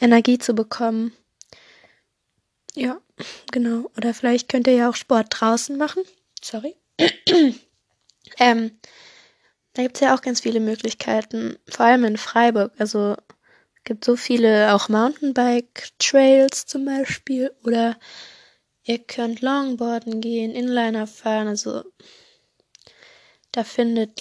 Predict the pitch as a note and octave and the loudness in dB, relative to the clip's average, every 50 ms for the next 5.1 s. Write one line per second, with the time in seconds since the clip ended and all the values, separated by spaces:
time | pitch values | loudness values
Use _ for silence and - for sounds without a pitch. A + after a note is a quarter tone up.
0 | - - - G#3+ G#3+ G#3 G#3+ G#3+ G#3+ - - - - A3 G#3+ G#3+ G#3 G#3+ G#3+ G#3+ | -12 -4 -2 -2 -2 0 -2 -2 -4 -6 -10 -8 -4 -2 -2 0 2 2 2 2
1 | - A3 G#3+ G#3+ A3+ A3+ A3 A3+ A3 G#3 - - A3+ - - A3 G3 - - _ | 2 0 -2 -2 -4 -4 -4 -6 -6 -6 -6 -6 -6 -6 -6 -4 -4 -6 -6 _
2 | - A3+ A3+ A3 - - A#3 A#3 A#3 - - - - - - - - _ _ _ | -4 -4 -4 -4 -6 -6 -6 -6 -6 -6 -12 -16 -18 -18 -20 -20 -20 _ _ _
3 | _ _ _ _ _ _ _ _ _ _ _ - - _ _ _ _ _ _ - | _ _ _ _ _ _ _ _ _ _ _ -20 -20 _ _ _ _ _ _ -20
4 | _ _ _ _ _ _ - B3 A#3+ A#3+ A#3+ A#3+ B3 A#3+ B3 B3 B3 B3 B3 B3 | _ _ _ _ _ _ 2 4 6 6 6 6 4 2 0 0 -2 -2 -2 -4
5 | B3 | -4